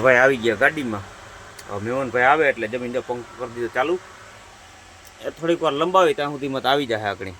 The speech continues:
આ રીતના કંઈ છે. ગાડી પીડી, લાકડા પીડ્યા. જોઈએ હવે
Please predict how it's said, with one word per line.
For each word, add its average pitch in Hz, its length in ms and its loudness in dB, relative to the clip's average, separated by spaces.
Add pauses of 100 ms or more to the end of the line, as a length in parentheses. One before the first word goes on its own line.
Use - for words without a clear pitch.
(420)
આ 120 100 -4
રીતના 104 260 -12
કંઈ 95 180 -12
છે. 120 100 -4 (2000)
ગાડી 113 300 -12
પીડી, 120 280 -6
લાકડા 110 320 -4
પીડ્યા. 120 300 -6 (1040)
જોઈએ 120 240 -6
હવે 107 120 -4